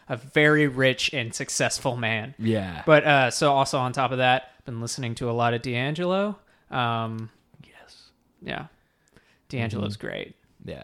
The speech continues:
Speaker 1: I, I won't go on on that. Here's the other thing, my last thing I've been listening to, and I don't even know if I like it.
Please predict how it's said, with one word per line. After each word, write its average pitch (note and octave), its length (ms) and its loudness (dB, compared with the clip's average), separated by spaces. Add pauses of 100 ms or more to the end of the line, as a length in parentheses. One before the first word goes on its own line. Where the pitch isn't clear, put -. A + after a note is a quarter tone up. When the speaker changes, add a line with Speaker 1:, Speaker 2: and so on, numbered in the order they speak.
Speaker 1:
I, B2 360 2 (1000)
I C3 100 -12 (100)
won't - 200 -18
go - 120 -12
on - 200 -14
on - 140 -16
that. - 200 -14 (640)
Here's F3+ 320 2
the E3+ 160 6
other C3+ 160 2
thing, A#2+ 420 -2 (240)
my B2 220 -2
last B2+ 440 2
thing C3+ 180 -4
I've A#2+ 120 -2
been A#2 160 -6
listening A#2 360 -6
to, A#2+ 380 -2
and B2+ 140 -10
I B2 140 -16 (100)
don't C3 240 -2
even C3 180 -6
know B2 180 -6
if A2+ 120 -10
I C3+ 80 -6
like C3+ 260 -10
it. - 180 -14